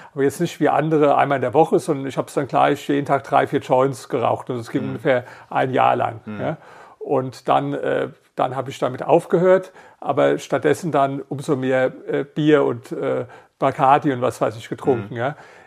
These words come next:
Speaker 1: Ich war jetzt noch nicht körperlich abhängig, aber schon so war das, dass ich also jeden Abend, äh, besoffen war,
Speaker 2: Mhm.
Speaker 1: ja, und, ähm, hab gemerkt, also wenn du das so weitermachst, ja, dann, äh, geht es in eine falsche Richtung.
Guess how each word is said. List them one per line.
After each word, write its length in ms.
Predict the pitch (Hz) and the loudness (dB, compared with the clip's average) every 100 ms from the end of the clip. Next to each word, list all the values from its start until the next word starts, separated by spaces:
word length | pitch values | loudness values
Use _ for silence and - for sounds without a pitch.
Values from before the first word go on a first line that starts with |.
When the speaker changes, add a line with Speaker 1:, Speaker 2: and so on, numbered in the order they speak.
| - | -14
Speaker 1:
Ich 140 | - | 0
war 120 | 135 | 2
jetzt 180 | 147 143 | 4 2
noch 60 | 156 | -2
nicht 180 | 139 - | -4 -2
körperlich 440 | 160 156 180 180 | 0 2 0 -2
abhängig, 420 | 170 185 180 185 - | -6 -4 -4 -4 -4
aber 160 | 143 | -4
schon 260 | - 147 170 | -2 -2 -2
so 260 | 165 151 | 0 0
war 160 | 143 139 | 2 0
das, 180 | 143 - | 0 -4
dass 160 | 135 | -6
ich 60 | 127 | -4
also 180 | 135 127 | -6 -4
jeden 340 | 127 139 147 | -4 -4 -4
Abend, 520 | 143 131 139 151 - - - - - | -2 0 0 -2 -8 -18 -20 -20 -10
äh, 600 | - 139 143 - - 139 | -4 -2 0 -2 -4 -4
besoffen 460 | 143 - 147 202 160 | -4 0 0 0 2
war, 380 | 165 180 190 - | 4 4 0 -10
Speaker 2:
Mhm. 280 | 107 101 101 | -16 -12 -2
Speaker 1:
ja, 180 | 135 147 | 2 2
und, 500 | 143 143 139 139 - | 2 -2 -4 -8 -6
ähm, 360 | 147 135 139 135 _ _ - _ | -4 -4 -6 -12 _ _ -20 _
hab 220 | - 135 | -4 -4
gemerkt, 400 | - 131 135 147 | -2 2 2 2
also 300 | 156 139 151 | -2 -4 -2
wenn 160 | 131 143 | -4 -4
du 80 | 143 | -4
das 160 | 135 | -6
so 120 | 143 131 | -2 2
weitermachst, 720 | 135 165 143 135 143 - - | 2 2 2 0 -4 -8 -4
ja, 140 | 131 | -2
dann, 320 | 131 131 131 | -2 -4 -6
äh, 260 | 135 135 143 - | -6 -4 -4 -4
geht 200 | 143 139 | -4 -4
es 160 | 143 | -6
in 60 | 170 | -8
eine 100 | 139 | -8
falsche 420 | - 135 131 139 | -2 -2 -2 0
Richtung. 520 | 165 - 135 139 165 | 0 0 -2 -2 -4